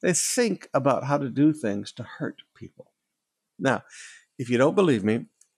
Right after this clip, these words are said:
husbands and wives, think about that time you had a big argument and you went to bed angry. That's why Paul said, "Don't let the sun go down on your wrath." And you went to bed angry.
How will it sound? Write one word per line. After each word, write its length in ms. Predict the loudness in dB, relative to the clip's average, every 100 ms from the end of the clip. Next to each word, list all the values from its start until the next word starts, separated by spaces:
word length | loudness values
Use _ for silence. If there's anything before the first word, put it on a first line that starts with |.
| _ _
husbands 380 | -8 -4 0 2
and 120 | 2
wives, 340 | 2 2 -2 -8 -14
think 340 | -4 -2 0
about 460 | -2 0 2 2 0
that 200 | -6 -6
time 380 | -10 -6 -4 -4
you 80 | -6
had 100 | -8
a 40 |
big 260 | -10 -8 -4
argument 540 | -6 -6 -8 -10 -16 _ _ _ _ _ _ _ _ _ -8
and 160 | -6
you 80 | -2
went 180 | -2 -2
to 60 |
bed 200 | 0 0
angry. 520 | 0 -2 0 0 -2 -6
That's 240 | -8 -4
why 100 | -4
Paul 300 | -2 0 0
said, 220 | -2 -4
"Don't 200 | -4 -2
let 160 | -2 -4
the 80 | -6
sun 280 | -4 -4
go 100 | -4
down 220 | -4 -2 -2
on 100 | -4
your 80 |
wrath." 360 | -2 -2 -4 -10 _ _
And 100 | -6
you 60 | -4
went 200 | -4 -6
to 60 | -8
bed 160 | -6
angry. 460 | -6 -8 -10 -14